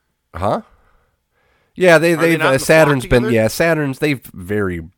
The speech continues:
Speaker 1: barely been teasing the dissension between the two of 'em lately, so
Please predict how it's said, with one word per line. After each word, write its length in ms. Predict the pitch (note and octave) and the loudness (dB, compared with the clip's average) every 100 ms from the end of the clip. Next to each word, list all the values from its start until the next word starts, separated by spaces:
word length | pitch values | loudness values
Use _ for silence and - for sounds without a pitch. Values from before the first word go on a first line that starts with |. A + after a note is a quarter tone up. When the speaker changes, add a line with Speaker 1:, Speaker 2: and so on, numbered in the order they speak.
| - | -12
Speaker 1:
barely 340 | F#2+ E2+ E2 | -8 -8 -8
been 220 | D#2+ E2+ | -10 -14
teasing 520 | E2+ - F2 D#2+ E2 D#2+ | -16 -18 -14 -12 -12 -14
the 80 | |
dissension 500 | E2 E2 D#2+ E2 E2+ | -14 -14 -14 -14 -16
between 280 | D#2+ D#2 D#2+ | -14 -10 -10
the 60 | D#2 | -12
two 220 | - E2 | -16 -16
of 100 | E2 | -14
'em 140 | D#2+ D#2 | -16 -16
lately, 340 | E2 - F2 | -16 -16 -16
so 340 | E2 E2 E2+ | -14 -14 -14